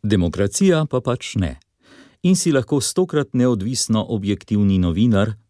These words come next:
najbolj izobražen protestnik na kolesu, peš ali samo na F B, ali samo pač navadna ovca, ki gre, kamor ji pokažejo.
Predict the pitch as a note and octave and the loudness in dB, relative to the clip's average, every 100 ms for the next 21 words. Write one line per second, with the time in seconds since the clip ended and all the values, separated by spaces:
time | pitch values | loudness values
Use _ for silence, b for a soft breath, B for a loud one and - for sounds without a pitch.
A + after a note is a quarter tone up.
0 | - G2 E2+ D#2+ F2 D#2+ F2 E2+ E2 E2+ | -2 2 2 0 -2 0 0 0 0 0
1 | E2+ D#2+ D#2+ F#2 - - F2+ - E2 G2 | -2 -4 -4 -4 -4 -4 -4 -4 -4 -2
2 | F2+ G2 - G#2 F#2+ G#2+ G#2+ - E2 D#2+ | 0 -2 0 -2 0 0 0 -2 -4 -4
3 | - F2+ F#2 D#2+ - G#2 F#2 A2 B B | -2 0 2 0 0 0 2 0 B B
4 | B B - D3 D#3+ D#3 E3 D3+ D3 - | B B -6 -4 0 0 0 0 -2 -2
5 | B2+ C3 G#2+ G#2 A2+ - A#2 B2 - A2+ | -2 0 2 2 0 0 -2 -2 -2 -4
6 | - G2 F#2+ G#2 - F2+ F#2+ F#2 F#2 F#2 | -2 -2 0 0 0 0 0 -2 -2 -4
7 | E2 E2+ C#2+ C#2+ D#2+ D2+ | 0 -2 -2 -2 0 0